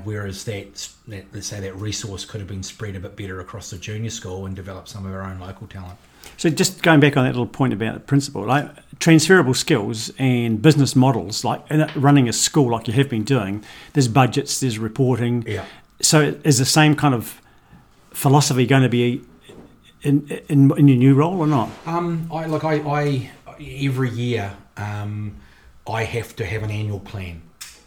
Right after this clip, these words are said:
Speaker 1: Okay, and the annual plan falls out of my str-, the strategic plan that has been set by the board.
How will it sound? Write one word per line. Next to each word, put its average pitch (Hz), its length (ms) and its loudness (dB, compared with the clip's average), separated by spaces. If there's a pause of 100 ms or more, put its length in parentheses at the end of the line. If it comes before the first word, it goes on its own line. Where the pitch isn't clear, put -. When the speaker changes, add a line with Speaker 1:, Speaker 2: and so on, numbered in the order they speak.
(140)
Speaker 1:
Okay, 107 400 -10
and 110 240 -10
the 110 140 -10
annual 117 280 -4
plan 107 440 -10
falls 104 400 -10
out 98 140 -10
of 98 180 -12
my 95 160 -8
str-, - 160 -14 (220)
the 98 60 -14
strategic 139 540 -6
plan 95 400 -12 (220)
that 117 200 -6
has 107 180 -10
been 104 240 -10
set - 320 -12
by 101 160 -8
the 95 60 -10
board. 87 420 -12